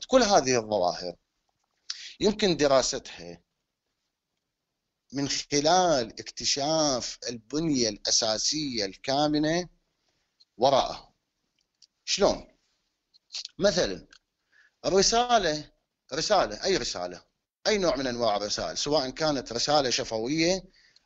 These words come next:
أو رسالة مقروءة أو رسالة رمزية، مثل إشارات المرور، هاي تعتبر إسا-، رسالة رمزية. مثل شخص يلبس في يوم من الأيام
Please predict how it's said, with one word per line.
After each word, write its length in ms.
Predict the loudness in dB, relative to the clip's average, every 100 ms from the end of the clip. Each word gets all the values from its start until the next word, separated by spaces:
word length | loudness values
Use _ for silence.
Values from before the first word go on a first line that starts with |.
| -4 4
أو 160 | 4
رسالة 520 | 6 6 6 4 0
مقروءة 840 | -8 -12 -6 -4 -2 0 0 0 -4 _ _ 0
أو 120 | 2
رسالة 440 | 2 4 4 4 2
رمزية، 540 | 0 -2 -2 -2 -2
مثل 260 | -4 -4 -2
إشارات 540 | 0 2 2 0 -2
المرور، 460 | -6 -4 -2 0 0
هاي 80 |
تعتبر 540 | -2 -6 -4 -2 -2 -2
إسا-، 380 | 2 2 0 -2
رسالة 460 | 0 2 4 4
رمزية. 540 | 0 -2 -6 -4 -4 _ _ _ _ _ _ _ -4
مثل 220 | -2 2
شخص 440 | 2 2 2 0 0
يلبس 320 | 0 0 -2
في 100 | 0
يوم 180 | 0 0
من 60 |
الأيام 580 | -2 -2 -2 0 -4 -6